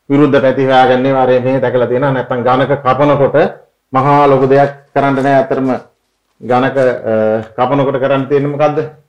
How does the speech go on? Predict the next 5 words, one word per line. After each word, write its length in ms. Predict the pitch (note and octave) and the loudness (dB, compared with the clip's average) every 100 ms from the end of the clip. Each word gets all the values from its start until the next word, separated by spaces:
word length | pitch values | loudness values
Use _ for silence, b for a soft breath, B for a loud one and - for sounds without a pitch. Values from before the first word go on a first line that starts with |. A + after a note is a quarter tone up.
| _ _ _ _ _ _ _ _ _ _ _ C#3 | _ _ _ _ _ _ _ _ _ _ _ 0
ගණකයක් 480 | C#3 C#3 C#3+ C#3 | 2 4 2 2
කපන්න 440 | B2+ B2+ D3 D3 C#3 | -2 0 0 0 0
පුළුවන්, 360 | D3 D3 C#3+ C#3 - _ - | 2 4 2 -2 -8 _ -4
අ, 80 | B2 A#2+ A#2+ A#2 A#2 - _ _ _ - | -2 0 0 0 -2 -10 _ _ _ -4
කුඩා 580 | C#3+ D3+ D3 C3+ - | 2 4 4 2 -6